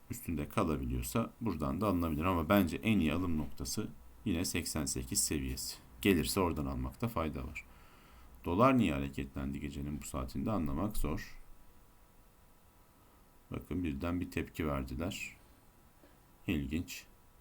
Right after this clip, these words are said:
Dolar endeksinde mi artış var?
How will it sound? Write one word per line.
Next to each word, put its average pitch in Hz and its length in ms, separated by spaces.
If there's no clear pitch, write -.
Dolar 95 240
endeksinde 92 580
mi 78 120
artış - 380
var? - 300